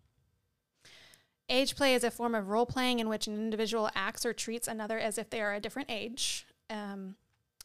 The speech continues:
involves consent from all party, parties. It's not necessarily sexual. Portraying any age can be the goal of an age play, from babies to a child to the elderly.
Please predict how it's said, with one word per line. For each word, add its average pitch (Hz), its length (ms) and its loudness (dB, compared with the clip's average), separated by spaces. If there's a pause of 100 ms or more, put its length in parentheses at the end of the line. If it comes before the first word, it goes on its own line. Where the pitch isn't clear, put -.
(640)
involves 226 480 4
consent 233 380 -2
from 214 100 -10
all 196 100 -6
party, 294 380 4
parties. 285 720 2
It's - 180 -2
not 233 140 0
necessarily 226 460 -2
sexual. 226 600 0
Portraying 220 340 -4
any 233 180 -4
age 226 200 -2
can 226 100 -6
be 233 60 -6
the - 100 -8
goal 208 160 -4
of 208 60 -4
an 208 100 -8
age - 240 -6
play, 220 220 -4
from 208 200 -10
babies 226 380 0
to - 120 -6
a 180 60 -2
child 180 360 0
to - 80 -8
the 233 100 -6
elderly. - 440 -6